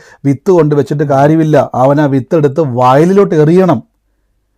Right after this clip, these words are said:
അവൻ എറിഞ്ഞാൽ അതിൻ്റെ ഇരട്ടി അവന് കൊയ്തെടുക്കാൻ പറ്റും. ഇത് തന്നെയാണ്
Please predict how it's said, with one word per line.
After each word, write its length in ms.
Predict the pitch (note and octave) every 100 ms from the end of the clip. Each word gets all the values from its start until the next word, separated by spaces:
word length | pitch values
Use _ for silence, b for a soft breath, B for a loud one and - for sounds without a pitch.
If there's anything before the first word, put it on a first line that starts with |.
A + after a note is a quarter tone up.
| _ _
അവൻ 220 | B2+ D3+
എറിഞ്ഞാൽ 640 | D3+ D#3 F3+ A#3 G3+ B2 A#2
അതിൻ്റെ 480 | A#2+ C3+ C3+ C3 C#3
ഇരട്ടി 420 | E3+ D#3+ - F#3
അവന് 240 | C3 B2
കൊയ്തെടുക്കാൻ 520 | A#2 B2 A#2+ A2+ A2
പറ്റും. 220 | G#2 G2 A2+
ഇത് 260 | G3 G3
തന്നെയാണ് 440 | G3 B3 A3+ B3